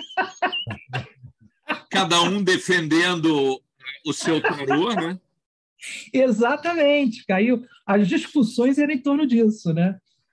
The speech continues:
Speaker 1: Muito legal, foi uma experiência muito legal. Note essa,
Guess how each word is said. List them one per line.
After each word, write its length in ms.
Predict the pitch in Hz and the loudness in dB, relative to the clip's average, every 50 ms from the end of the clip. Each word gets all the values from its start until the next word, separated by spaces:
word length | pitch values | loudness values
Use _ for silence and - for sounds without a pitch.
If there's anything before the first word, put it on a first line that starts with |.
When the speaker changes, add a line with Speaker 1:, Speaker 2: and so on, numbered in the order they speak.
| _ | _
Speaker 1:
Muito 260 | - 165 190 214 233 | 2 2 4 4 2
legal, 400 | 240 247 269 226 208 165 156 151 | 2 0 0 0 2 0 0 0
foi 100 | - 180 | 0 0
uma 60 | 175 170 | 0 0
experiência 340 | 165 - 170 175 175 - | 0 0 0 0 2 2
muito 160 | 180 170 - 208 | 2 2 2 2
legal. 260 | 202 180 160 147 - - - - _ _ | 2 2 0 -2 -4 -8 -16 -20 _ _
Note 320 | 180 190 247 311 339 - | 2 4 4 2 2 0
essa, 200 | 381 370 381 349 | -2 -2 0 0